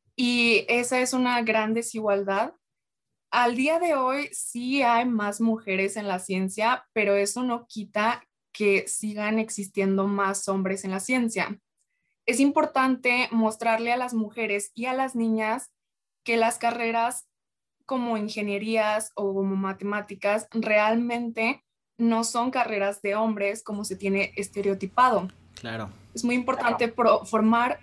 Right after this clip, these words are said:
Speaker 1: un espacio seguro para otras niñas que están creciendo y que se den cuenta de que pueden entrar en las áreas stem sin
Speaker 2: Los
Speaker 1: ningún
Speaker 2: cortes,
Speaker 1: problema.
Speaker 2: quede mejor.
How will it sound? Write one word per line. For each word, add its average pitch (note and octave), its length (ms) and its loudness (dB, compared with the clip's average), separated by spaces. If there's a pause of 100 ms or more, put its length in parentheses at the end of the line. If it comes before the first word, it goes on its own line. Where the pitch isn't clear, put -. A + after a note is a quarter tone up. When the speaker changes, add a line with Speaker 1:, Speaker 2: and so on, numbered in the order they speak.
Speaker 1:
un A#3 260 0
espacio A3+ 540 -2
seguro G#3+ 640 0 (200)
para G#3 260 2
otras A3 360 2
niñas A3+ 560 0
que - 100 -16
están G3+ 280 0
creciendo A3 840 0
y A3+ 80 -14
que A3+ 100 -4
se A3 80 -2
den G#3+ 160 -4
cuenta A#3 460 2
de G#3+ 200 -4
que G#3 100 -4
pueden G3+ 340 0
entrar G3+ 540 -2
en G#3 200 -2
las G3 220 -2
áreas G3 320 2
stem A3 440 -2 (340)
sin A3 240 -2
Speaker 2:
Los G#3 260 2
Speaker 1:
ningún G#3 60 0
Speaker 2:
cortes, G3+ 160 4
Speaker 1:
problema. G3+ 380 2
Speaker 2:
quede B2+ 200 -4
mejor. A#2+ 220 -8